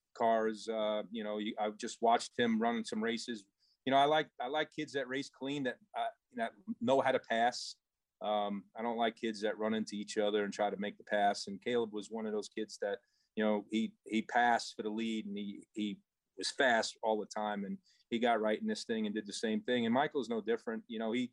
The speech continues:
he, I, I feel we gotta get Michael a little bit more aggressive, um, than he is.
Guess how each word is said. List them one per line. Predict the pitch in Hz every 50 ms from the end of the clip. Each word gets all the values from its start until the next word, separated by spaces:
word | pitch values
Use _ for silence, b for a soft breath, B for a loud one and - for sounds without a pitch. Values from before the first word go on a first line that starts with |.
| _ _ _ _ _ _ _ _
he, | 135 135 139 135 - _ _ _ _ _ _ _ _ _ _ _ _ _ _ _ _ _ _ _ _ _ _ _ _ _ _ - - - - -
I, | 123 - - - 123
I |
feel | 107 - - 143 139
we | 135 127
gotta | 135 131 123
get | 120 123 127 117
Michael | 117 120 127 120 - 117 110
a | 110 113
little | 123 120 117
bit | 107 113 98
more | 107 107 110 117 117 113
aggressive, | 104 98 101 101 98 - - - 98 95 95 - - _ _ _ 117
um, | 107 98 98 98 95 95
than | 95 107 104
he | 104 101 101
is. | 107 101 98 95 92 - -